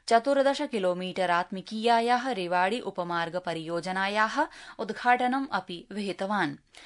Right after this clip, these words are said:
वक्फ अधिनियमस्य संशोधने प्रवदन् प्रधानमन्त्री प्रोक्तवान् यत् नवीनस्य प्रावधानयुतस्य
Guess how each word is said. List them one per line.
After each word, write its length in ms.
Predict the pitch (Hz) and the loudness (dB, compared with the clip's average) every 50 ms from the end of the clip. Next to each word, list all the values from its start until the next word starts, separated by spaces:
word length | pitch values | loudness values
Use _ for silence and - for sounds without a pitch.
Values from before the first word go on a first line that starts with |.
| - - - - - | -20 -20 -18 0 4
वक्फ 240 | 247 285 285 - - | 6 6 6 4 2
अधिनियमस्य 1000 | - - 208 170 202 202 208 214 220 226 226 233 254 262 - - - 277 285 285 | 2 2 2 2 0 -4 -4 -2 -2 -2 0 0 0 -2 -2 -2 -2 -2 -2 -2
संशोधने 760 | - - 180 175 165 - - 196 202 196 214 208 226 254 | -2 -4 -4 -2 -4 -6 -4 -4 -4 -4 -4 -4 -4 -4
प्रवदन् 480 | 247 - 190 180 180 196 208 190 156 135 | -4 -2 -2 -2 0 0 0 -2 -2 -4
प्रधानमन्त्री 880 | - - 180 165 175 180 170 160 156 160 185 202 196 208 233 262 294 294 - - - - - - | -6 -8 -8 -6 -4 -4 -4 -2 -2 -4 -6 -6 -6 -6 -6 -6 -6 -6 -10 -14 -20 -20 -10 -2
प्रोक्तवान् 640 | - 226 226 226 - - 226 196 170 151 156 180 180 | 0 0 0 2 2 2 2 2 0 -2 -2 -4 -4
यत् 200 | 180 175 - - | -6 -6 -6 -6
नवीनस्य 640 | 175 180 190 226 226 240 233 247 247 - - 277 262 | -6 -4 -4 -2 -2 0 0 0 -2 -2 -4 -6 -6
प्रावधानयुतस्य 1400 | - - 190 165 165 165 165 175 170 175 196 190 185 175 170 170 160 180 185 - 226 226 - - 247 277 302 | -4 -2 -2 -2 0 -2 -2 -4 -4 -4 -2 -2 -2 -2 -4 -6 -8 -4 -2 0 -2 -2 -2 -2 0 0 0